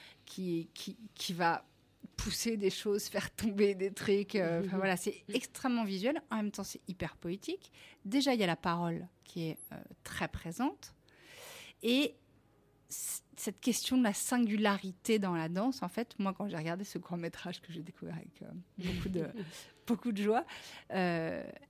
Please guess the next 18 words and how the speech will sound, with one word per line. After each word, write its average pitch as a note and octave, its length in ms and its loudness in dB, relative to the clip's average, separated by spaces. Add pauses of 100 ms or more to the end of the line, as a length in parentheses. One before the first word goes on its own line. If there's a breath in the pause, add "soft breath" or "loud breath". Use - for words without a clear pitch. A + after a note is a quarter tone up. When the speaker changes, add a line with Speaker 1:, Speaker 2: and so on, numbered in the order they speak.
Speaker 1:
elle G3 180 4
m'a, A#3+ 340 4 (160)
elle F#3+ 140 -2
m'a G3+ 120 2
travaillé A#3+ 460 4
pendant G#3 300 -2
deux F#3+ 220 0
jours, F3 220 -4
en E3 200 -6
fait. - 220 -12
C'est - 180 -4
quoi C4+ 240 4
la G#3+ 120 4
Speaker 2:
Mm. - 20 4
Speaker 1:
singularité G#3 1080 4 (120)
dans F#3 200 -2
la E3 120 2
danse ? F3 580 -2